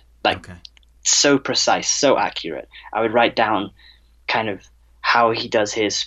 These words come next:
Speaker 1: pre-match talks, how he does his post-match talks. I would write everything because I was just, just gathering all this information as quickly as I could.
Speaker 2: Wow! And where would you say you are,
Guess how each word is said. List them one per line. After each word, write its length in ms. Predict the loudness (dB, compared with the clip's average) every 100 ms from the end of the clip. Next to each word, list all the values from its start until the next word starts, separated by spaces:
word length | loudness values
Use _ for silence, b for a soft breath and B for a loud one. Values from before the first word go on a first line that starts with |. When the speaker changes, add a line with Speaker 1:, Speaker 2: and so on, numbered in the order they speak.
| -6
Speaker 1:
pre-match 480 | -2 -2 -2 -2 0
talks, 360 | 2 2 -2
how 180 | -2 -2
he 140 | -2 -4
does 220 | -4 -4
his 120 | -8
post-match 800 | 0 2 0 -2 _ -4 -2 -2
talks. 420 | -2 -4 -4 -6 0
I 100 | 2
would 160 | 2
write 320 | 2 2 2 -4 -2
everything 500 | 0 0 -4 -6 -12 _
because 240 | -6 -2 0
I 80 |
was 120 | 2 0
just, 240 | -2 -2
just 280 | -4 -6 -2
gathering 420 | 2 2 0 -4 0
all 160 | 0
this 200 | 0 -2
information 640 | -6 -6 -4 0 0 0
as 100 | -2
quickly 480 | -6 -2 -2 -4 -4
as 120 | -2
I 80 | -2
could. 240 | -2 -4 -6 -16 _ _ _ _ _ -20 _ _ _ -18
Speaker 2:
Wow! 160 | -16 -14
And 260 | -16 -14
where 140 | -12 -10
would 180 | -10
you 60 | -10
say 160 | -8 -8
you 340 | -8 -8 -8
are, 240 | -8 -14